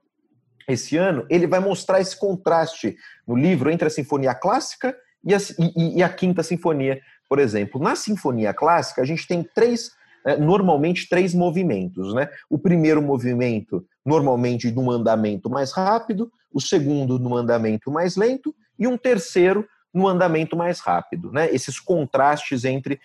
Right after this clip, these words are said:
os três movimentos. Com o passar do tempo, com a abertura de uma ou outra casa de concerto, eles começaram a colocar um quarto movimento dentro da sinfonia, porque tanto o terceiro como esse quarto novo teriam uma espécie de dança,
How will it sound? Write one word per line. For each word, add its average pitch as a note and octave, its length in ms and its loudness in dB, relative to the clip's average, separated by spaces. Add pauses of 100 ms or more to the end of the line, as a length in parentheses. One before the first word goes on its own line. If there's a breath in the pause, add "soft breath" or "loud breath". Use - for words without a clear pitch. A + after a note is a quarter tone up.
(200 soft breath)
os B2+ 160 -8
três C3+ 240 0
movimentos. A#2 800 -4 (680 soft breath)
Com C#4+ 180 2
o C#4+ 60 0
passar C3+ 480 2
do A2+ 140 -2
tempo, F#3+ 540 0
com F3 100 0
a D3 40 2
abertura C#3+ 400 0
de A#2+ 140 -2
uma F3+ 160 2
ou C#3 60 0
outra B2 260 2
casa G#2 360 2
de G2 120 -10
concerto, E3 800 -2
eles F#3+ 220 0
começaram F3 720 0
a F3 80 0
colocar E3 360 -2
um F3+ 140 -2 (140)
quarto D#3 580 -2 (320)
movimento A2+ 640 -2
dentro G#2 300 -2
da A#2+ 100 2
sinfonia, F#3+ 640 0 (220 loud breath)
porque G#3+ 280 0
tanto C#4+ 400 0
o A3+ 40 0
terceiro F3 540 2
como F3+ 220 0
esse F3+ 260 -4
quarto A2+ 380 0
novo B2+ 560 0
teriam F3 260 0
uma F3 120 0
espécie F3 440 -2
de F#3 100 -2
dança, A2 580 -2